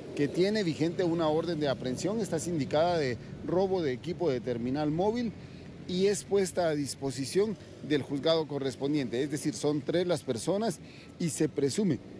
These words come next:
que entre los tres forman un grupo delictivo que se dedica a cometer robos y asaltos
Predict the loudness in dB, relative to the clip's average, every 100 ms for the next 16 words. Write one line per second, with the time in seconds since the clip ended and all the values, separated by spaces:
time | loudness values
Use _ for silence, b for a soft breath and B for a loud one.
0 | -16 -4 2 2 0 -2 -2 2 0 2
1 | 0 2 2 2 0 2 2 2 -2 0
2 | 2 2 -2 2 4 4 2 0 0 0
3 | -2 -2 0 2 2 2 0 -4 -2 -2
4 | 2 0 2 -2 -2